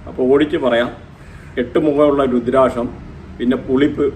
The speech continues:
പുളിപ്പ് റേഡിയേഷനാണ്. എന്ന് പറഞ്ഞാൽ അവർക്ക് ചിലപ്പോൾ പുളിയുള്ള ആഹാരം ഇഷ്ടമാണ്, ബിയർ, മദ്യം, ബിയർ ഇഷ്ട-, ആ, ബിയർ ഈ റേഡിയേഷനാണ്. അപ്പോൾ ചിലപ്പോൾ ബിയർ ഇവർക്ക് ഇഷ്ടമാണ്, മദ്യം ഇഷ്ടമാണ്. അപ്പം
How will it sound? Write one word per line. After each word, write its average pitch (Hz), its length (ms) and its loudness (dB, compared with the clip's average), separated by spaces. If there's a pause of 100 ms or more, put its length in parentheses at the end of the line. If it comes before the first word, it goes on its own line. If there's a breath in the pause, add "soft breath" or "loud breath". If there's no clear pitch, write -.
പുളിപ്പ് 135 380 0
റേഡിയേഷനാണ്. 117 500 0
എന്ന് 127 80 -4
പറഞ്ഞാൽ 147 160 -2
അവർക്ക് 151 240 -2
ചിലപ്പോൾ 151 280 -2
പുളിയുള്ള 151 360 0
ആഹാരം 139 320 4
ഇഷ്ടമാണ്, 120 400 -2 (140)
ബിയർ, 135 280 6
മദ്യം, 123 460 2 (460)
ബിയർ 143 220 6
ഇഷ്ട-, 131 220 0
ആ, 117 280 -2
ബിയർ 131 340 2
ഈ 127 120 4
റേഡിയേഷനാണ്. 107 600 -2
അപ്പോൾ 123 160 -6
ചിലപ്പോൾ 135 280 -4
ബിയർ 135 300 2
ഇവർക്ക് 123 300 0
ഇഷ്ടമാണ്, 95 440 -6 (520 loud breath)
മദ്യം 127 300 4
ഇഷ്ടമാണ്. 101 480 -4 (800 loud breath)
അപ്പം 143 240 -4